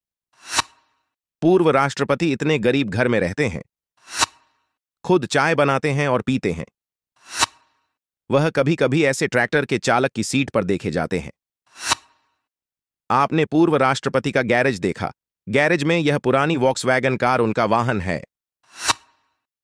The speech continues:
दो हज़ार दस से दो हज़ार पन्द्रह तक उरुग्वे के राष्ट्रपति को दुनिया के सबसे गरीब राष्ट्रपति का नाम दिया गया था।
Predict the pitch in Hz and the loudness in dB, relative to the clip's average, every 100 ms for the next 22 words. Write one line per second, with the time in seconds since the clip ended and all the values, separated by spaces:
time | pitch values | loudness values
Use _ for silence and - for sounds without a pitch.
0 | _ _ - - 156 131 120 135 113 139 | _ _ -6 0 2 2 2 0 0 -2
1 | - 135 117 117 107 113 98 117 123 131 | -2 -2 0 2 2 0 0 -2 0 0
2 | 123 107 - _ _ _ - 151 156 135 | 0 -2 -4 _ _ _ 0 2 2 0
3 | 147 131 117 120 127 123 120 131 117 123 | 0 2 0 0 -2 -2 -2 -2 -2 0
4 | 104 131 143 139 117 135 - 135 92 120 | 2 2 0 0 -2 -4 -2 -2 0 2
5 | 151 127 113 110 113 120 127 117 104 107 | 2 2 0 -2 -2 -2 -2 0 0 0
6 | 98 95 85 82 80 - 53 | 0 0 0 -2 -4 -6 -12